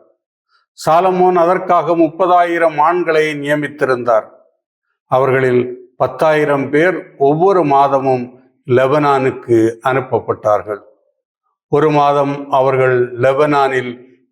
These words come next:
ஈராமின் ஆட்களுடன் வேலை செய்தபின் இஸ்ரேலுக்கு திரும்பி வருவார்கள். இரண்டு மாதங்கள் வீட்டிலேயே இருப்பார்கள்.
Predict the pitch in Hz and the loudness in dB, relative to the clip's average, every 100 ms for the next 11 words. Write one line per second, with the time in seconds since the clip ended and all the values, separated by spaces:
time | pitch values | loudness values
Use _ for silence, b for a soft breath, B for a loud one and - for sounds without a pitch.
0 | 143 160 165 165 156 151 139 131 156 160 | 0 2 2 2 2 0 2 2 0 0
1 | 143 135 135 127 113 131 123 143 131 135 | 2 2 0 -2 -4 -2 -2 0 0 2
2 | 165 214 - B B B 143 156 185 165 | 0 -2 -8 B B B -4 0 2 2
3 | 147 139 - 131 196 190 151 131 117 113 | 2 -2 -4 -4 0 0 2 2 2 2
4 | 107 98 107 110 _ _ _ _ _ _ | 0 0 -6 -20 _ _ _ _ _ _
5 | _ 131 143 147 147 139 135 131 123 117 | _ 0 0 0 0 0 2 2 0 0
6 | 113 107 135 135 131 120 117 120 151 117 | -2 -6 -6 -4 -2 0 2 2 2 -2
7 | - 107 95 95 | -2 -2 -2 -8